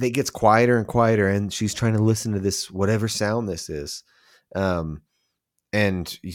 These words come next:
so as the audience, you're, like, leaning forward, like, "What is that? What is that?" Trying to hear the sound of whatever's in this audio clip. And then it just hits you with a loud scream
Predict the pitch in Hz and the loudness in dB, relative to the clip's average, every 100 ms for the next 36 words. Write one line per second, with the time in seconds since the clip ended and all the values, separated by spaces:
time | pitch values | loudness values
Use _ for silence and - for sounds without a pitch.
0 | - 107 104 92 82 78 120 104 80 104 | -4 0 2 2 -2 2 4 2 -2 -4
1 | 90 98 98 98 98 110 101 82 82 92 | -4 -4 -2 -2 -2 2 2 2 -2 0
2 | 117 120 82 98 117 123 113 90 - - | 0 0 -2 4 6 6 4 0 0 0
3 | 117 101 92 123 113 90 - 107 117 95 | 0 2 0 2 0 0 -2 0 2 0
4 | 85 87 85 104 107 101 101 95 - 107 | -2 -4 -2 2 2 2 0 -4 0 0
5 | 117 95 - 98 85 - - - 120 127 | 2 0 0 -2 -2 -8 -14 -6 -2 -2
6 | 113 101 - 117 101 98 76 87 87 87 | -2 -6 -8 -8 -8 -10 -8 -4 -2 -2
7 | 80 - - 92 87 78 - | -4 -8 -6 -8 -8 -12 -16